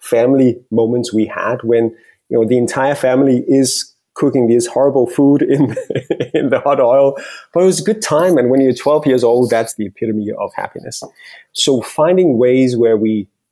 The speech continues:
move the time from the kitchen table to the dinner table, that is what we can help people with in this book.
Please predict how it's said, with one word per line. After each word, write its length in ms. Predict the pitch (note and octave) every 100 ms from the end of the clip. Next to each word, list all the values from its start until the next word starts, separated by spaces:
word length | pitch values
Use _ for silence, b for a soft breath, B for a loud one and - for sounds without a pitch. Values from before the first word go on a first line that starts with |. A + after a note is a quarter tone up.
| _ -
move 480 | B2 B2+ B2+ A#2 -
the 200 | G#2+ - _ -
time 400 | - A2+ A2 A2+
from 240 | - A2
the 80 | G2
kitchen 340 | - B2+ B2+
table 400 | A#2+ C3+ C3 F#3 F#3+
to 140 | A#2
the 100 | G2+
dinner 240 | - G2+ G2+
table, 460 | - G2+ G#2+ G#2+ _
that 160 | G#2+ G#2+
is 360 | G#2+ - - - _
what 280 | - A2 G2
we 100 | F#2
can 140 | F#2+
help 260 | F#2 F#2 -
people 240 | G2+ -
with 220 | - - -
in 100 | G2
this 140 | F#2+
book. 260 | - -